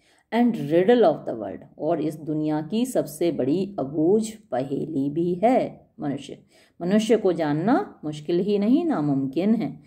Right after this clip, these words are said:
उसका, एक मनुष्य के अंदर क्या है, उसको आप नहीं जान सकते। तो he is a riddle of the world, वो संसार की एक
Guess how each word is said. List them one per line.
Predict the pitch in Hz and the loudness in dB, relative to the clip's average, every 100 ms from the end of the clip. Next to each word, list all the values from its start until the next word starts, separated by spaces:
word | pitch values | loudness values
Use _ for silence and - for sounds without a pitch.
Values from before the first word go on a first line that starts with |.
| _ _ | _ _
उसका, | - 151 - 151 147 - _ _ _ - - | -16 -6 0 0 0 -6 _ _ _ -14 -4
एक | 151 151 | -4 -2
मनुष्य | 156 165 175 | -4 -4 0
के | 190 | 2
अंदर | 175 170 165 | 2 2 0
क्या | 165 175 208 | 0 0 0
है, | 233 208 165 | 2 0 0
उसको | 214 196 - | -4 -8 -6
आप | 175 165 - | -4 -4 -4
नहीं | 196 240 339 | -4 -2 0
जान | 220 147 | 0 0
सकते। | 147 143 - - - _ _ _ _ _ | -2 -4 -8 -14 -14 _ _ _ _ _
तो | 139 139 135 101 - | -4 -2 -2 -4 -6
he | 175 170 165 | 0 2 2
is | 240 | 2
a | 240 | 2
riddle | 175 180 165 | 2 4 2
of | 147 | 0
the | 143 | -6
world, | - 147 | -8 -8
वो | 151 180 | -4 -4
संसार | 180 139 143 147 | -2 -6 -4 -6
की | 147 151 | -6 0
एक | 208 415 | 2 2